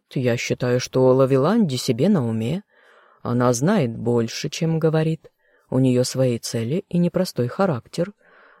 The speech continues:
Хорошей девочкой я бы назвал Лирею Лунгриф». И снова пристальный взгляд от дракона.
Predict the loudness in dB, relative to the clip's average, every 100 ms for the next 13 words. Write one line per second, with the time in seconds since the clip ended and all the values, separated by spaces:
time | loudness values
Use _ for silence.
0 | -8 -2 2 2 2 2 2 2 2 2
1 | -2 0 0 2 2 2 0 0 0 0
2 | -4 _ -4 0 2 2 0 0 0 -2
3 | -2 -4 -6 -8 -10 -20 _ _ _ _
4 | _ -6 -6 -4 -2 0 2 0 0 -2
5 | 0 0 2 0 -2 -2 -2 -4 -4 -8
6 | -4 -6 -4 -4 -4 -8